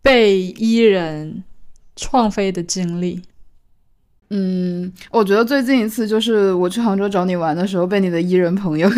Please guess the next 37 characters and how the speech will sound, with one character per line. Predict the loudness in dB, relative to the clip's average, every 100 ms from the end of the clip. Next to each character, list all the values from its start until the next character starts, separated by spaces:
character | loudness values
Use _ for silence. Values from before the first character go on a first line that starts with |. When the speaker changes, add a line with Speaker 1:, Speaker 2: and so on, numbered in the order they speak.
| 6 8 6 6 0 -4
Speaker 2:
<laughs> | -20 -20 _ _ _ -12
Speaker 1:
是 | -2 4 4
吗？ | 6 6 8 6 2
Speaker 2:
就 |
是 | -4 -10 -12 -12 -12 -4
会 | -2
觉 | 2
得 | 2 2 -2 -12 _ _ 0
还 | 2
蛮 | 4 4 2
自 | 0 0
来 | 0 0
熟 | -2 -6 -6
的， | -8 -4
没 | 2
有 | 4 6
到 | 4
创 | 4 0 0
飞 | -2
的 | -2
地 | -4 -8
步 | -6 -8
了， | -8
但 | -8 -6
是 | -6
会 | -4 -4
觉 | -4 -4
得， | -2 -2 -4 -10 _ _ _ _ _ -12
呃， | -6 -4 -6 -8 -14 _ _ -20 -20 -20 -8
就 | -4
是 | -4
不 | -4
至 | -6 -4
于 | 0
到 | 0
创 | 0 -4 -4
飞， | -4 -4 -2 -4